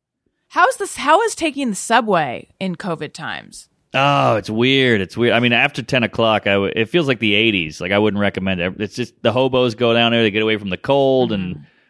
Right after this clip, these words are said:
Speaker 2: the women are getting slashed. Uh, it's,
Speaker 1: Jeez.
Speaker 2: it's dicey. Everybody's got a mask on.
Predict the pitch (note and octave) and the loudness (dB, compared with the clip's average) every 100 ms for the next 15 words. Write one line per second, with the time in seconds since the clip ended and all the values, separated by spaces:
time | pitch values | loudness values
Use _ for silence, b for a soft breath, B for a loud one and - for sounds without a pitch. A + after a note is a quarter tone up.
0 | b _ - G2+ C3 C3 B2+ B2 A#2+ A#2 | b _ -6 0 0 2 0 0 0 -2
1 | - B2 A#2+ A#2+ A#2 - - G#2+ G2+ G2 | -2 0 2 2 0 -2 -4 -2 0 2
2 | F#2+ D2 - - B2 G3 C#3 B2+ - D3 | 0 0 -2 -2 -2 -2 -6 -8 -2 0
3 | C3+ B2 G#2+ F2+ G#2+ A#2+ B2 A#2 G2 G2+ | 0 0 -4 -4 -6 -2 0 0 0 2
4 | B2 B2 - A#2 A2+ A2+ A2 A2+ | 0 0 0 2 4 2 0 -6